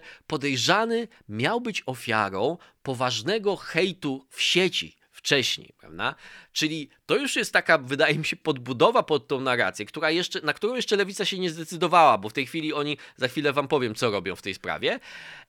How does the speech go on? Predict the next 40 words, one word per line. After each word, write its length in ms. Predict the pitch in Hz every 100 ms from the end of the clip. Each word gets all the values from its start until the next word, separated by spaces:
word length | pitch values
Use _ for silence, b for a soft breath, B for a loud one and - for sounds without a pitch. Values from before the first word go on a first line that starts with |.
| -
e, 260 | 127 131 -
ale 180 | 147
to 120 | 156 202
ma 80 |
być 100 | 240
taka 220 | - 202 202
podbudowa 540 | 196 156 165 208 240
pod 200 | - 180
narrację, 440 | 185 180 214 220
że 200 | 175 190 180 b b _
prawica 400 | - - 233 -
i 120 | 175
tak 200 | - 185
jest 140 | 370 -
ciągle 320 | 220 175 151
za 120 | 135
to 100 | 135
odpowiedzialna, 680 | 123 139 123 117 104 104 104
bo 140 | 117
to 100 | 113
nie 140 | 156 240
jest 140 | -
tak, 120 | 165
że 140 | 127 147
ona 320 | 156 151 131
go, 320 | 120 123 120 B B _
mm, 220 | 123 120 113
zmotywowała 1040 | 113 127 135 139 117 107 135 240 175 117 95
swoją 300 | - 123 117
nienawiścią 520 | 127 120 123 - 113
do 80 | 101
tego 240 | 120 107
ataku 320 | 110 139 -
w 40 | 113
tym 160 | 123
sensie, 340 | 117 127 120 110
że 120 | 107
on 160 | 107 101
t-, 320 | _ - -
był 320 | 107 101 113